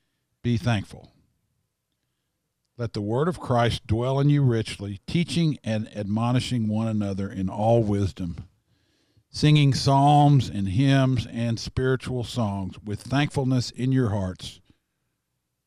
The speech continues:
to God." "And whatever you do, in word or deed, do everything in the name of the Lord Jesus, giving thanks to the Father through him."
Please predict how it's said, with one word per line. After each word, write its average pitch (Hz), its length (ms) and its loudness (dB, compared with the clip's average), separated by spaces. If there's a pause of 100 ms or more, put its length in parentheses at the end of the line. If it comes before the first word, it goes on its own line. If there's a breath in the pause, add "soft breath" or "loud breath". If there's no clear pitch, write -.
(460)
to 120 120 -2
God." 90 500 -8 (1900)
"And 98 80 -4
whatever 170 400 4
you 180 220 6
do, 107 480 2 (160)
in 101 200 0
word 143 520 2 (100)
or 147 160 -4
deed, 95 640 -8
do 135 320 4
everything 127 680 0
in 104 180 -2
the 104 60 0
name 117 320 0
of 107 160 0
the 101 120 -8
Lord 110 340 -2
Jesus, 92 500 -6
giving 107 320 -4
thanks 127 500 2
to 113 120 2
the 104 140 0
Father 92 600 -4 (880)
through 90 260 -4
him." 87 420 -4